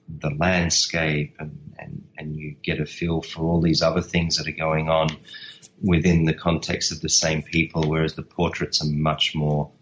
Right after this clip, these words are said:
formal in, in that way. So it's, it sort of gave, you know, I think, um, a lot of space to, you know, for the reader to, to really sort of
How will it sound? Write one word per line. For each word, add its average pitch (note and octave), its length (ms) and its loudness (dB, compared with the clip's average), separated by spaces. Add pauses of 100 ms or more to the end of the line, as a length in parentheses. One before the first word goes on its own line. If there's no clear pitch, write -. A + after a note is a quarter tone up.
formal E2 680 2 (160)
in, D#2+ 120 -2 (100)
in D2+ 140 -2
that D2+ 240 0
way. D#2+ 360 2
So - 320 2
it's, - 500 -4 (320)
it F2+ 140 -2
sort G2+ 200 4
of D#2+ 120 4
gave, E2 440 2 (100)
you F2+ 120 -2
know, D#2+ 120 2
I D#2 80 2
think, E2+ 380 -4
um, D2+ 300 0 (720)
a F2+ 80 0
lot E2 180 2
of - 60 -2
space - 720 0
to, D#2 240 0 (720)
you G2 120 -2
know, D#2+ 200 0
for - 200 -6
the E2 120 -2
reader F#2 400 4
to, D#2 320 -4 (200)
to F2+ 160 -2
really F2+ 600 4
sort E2 260 -2
of D#2 180 -2